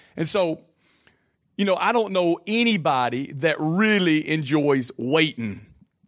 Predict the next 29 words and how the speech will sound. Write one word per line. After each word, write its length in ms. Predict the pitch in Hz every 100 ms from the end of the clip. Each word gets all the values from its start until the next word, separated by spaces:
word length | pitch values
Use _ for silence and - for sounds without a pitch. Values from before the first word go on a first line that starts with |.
| _ _ -
And 120 | 170
when 160 | 165 156
God 320 | 170 208 214
doesn't 380 | 175 185 160 147 -
answer 580 | 170 180 147 - 143 -
our 220 | 147 175
prayers 640 | - 160 123 110 123 - -
in 180 | 139 139 -
our 260 | 147 165 175
timing 680 | 165 160 139 113 113 127 -
and 160 | 131
do 140 | 131 165
what 160 | 160
we 140 | 143 151
need 320 | 147 165 165
him 100 | 156
to 80 | 139
do 380 | 131 135 131 - - -
on 180 | 147 143 -
our 220 | 156 156
schedule, 920 | - - 170 165 147 113 123 113 110 _ _ - -
there's 160 | 160
a 60 | 151
lot 260 | 156 170 151
of 100 | 139
things 420 | 175 165 147 117
that 180 | 131 -
can 100 | 117
happen. 520 | 139 120 - -